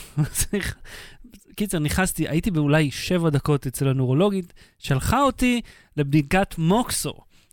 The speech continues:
עכשיו, מי שלא מכיר, מוקסו זה בדיקה, אה, שחרטה ברטה שאמור לגלות אם אתה באמת, יש לך הפרעת קשב או לא.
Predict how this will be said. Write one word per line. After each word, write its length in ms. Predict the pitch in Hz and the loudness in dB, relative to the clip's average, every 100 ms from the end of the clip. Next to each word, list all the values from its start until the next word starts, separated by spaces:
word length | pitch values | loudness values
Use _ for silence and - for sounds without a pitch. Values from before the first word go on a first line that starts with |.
| _ | _
עכשיו, 160 | _ 151 | _ 0
מי 100 | 214 | 2
שלא 240 | 247 233 | 2 2
מכיר, 240 | 214 240 226 | 0 0 0
מוקסו 400 | 226 233 - 220 | 0 0 0 0
זה 120 | 202 | 0
בדיקה, 640 | 175 170 202 202 196 196 196 | -2 -2 2 2 2 0 -4
אה, 460 | 170 165 170 170 165 | -2 0 0 2 0
שחרטה 1080 | 156 160 156 156 156 143 - - 180 - | -2 0 2 0 -2 -6 -4 -2 -4 -2
ברטה 380 | 151 160 190 185 | -2 0 0 -2
שאמור 320 | 170 151 160 | -2 0 2
לגלות 420 | 160 143 143 151 - | 2 2 2 0 0
אם 140 | 143 | 0
אתה 300 | 139 143 139 | 0 0 0
באמת, 480 | 131 131 147 143 - | 0 2 2 0 -4
יש 100 | - | -4
לך 80 | 143 | -4
הפרעת 320 | 131 131 123 | -2 -4 -2
קשב 260 | 147 127 | -2 0
או 120 | 127 131 | 2 4
לא. 220 | 202 | 4